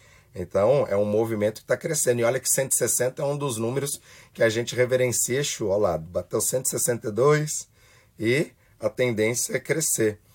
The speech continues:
Mas as pessoas não querem, tá? Até eu acredito que muitos de vocês já devem ter comentado da live, às vezes com um parente, com irmão, com mãe, e eles não quiseram vir assistir a live. Até porque o crescimento, né,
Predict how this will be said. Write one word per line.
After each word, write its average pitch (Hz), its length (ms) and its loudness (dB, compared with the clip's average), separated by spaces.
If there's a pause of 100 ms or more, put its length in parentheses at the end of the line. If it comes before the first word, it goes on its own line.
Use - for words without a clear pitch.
(280)
Mas 123 220 6
as 131 140 2
pessoas 127 400 -2
não 160 140 0
querem, 139 540 6 (140)
tá? 110 320 -2 (260)
Até 127 360 6
eu 139 100 6
acredito 113 500 0
que - 120 -12
muitos 127 400 -4
de 110 80 -6
vocês 113 440 0
já 131 140 8
devem 123 320 2
ter 123 180 0
comentado 127 800 0
da 110 140 2
live, 104 460 4
às 92 100 -2
vezes 98 280 -4
com - 180 -8
um 98 60 -8
parente, 101 680 0
com 104 220 -6
irmão, 101 480 0
com 117 180 -6
mãe, 104 540 0 (400)
e 117 100 -2
eles 117 280 2
não 120 260 0
quiseram 127 580 4
vir 101 220 -2
assistir 98 500 -4
a 101 80 4
live. 80 420 -2 (360)
Até - 260 0
porque 123 320 -4
o 123 80 0
crescimento, 139 1300 -2
né, 113 340 0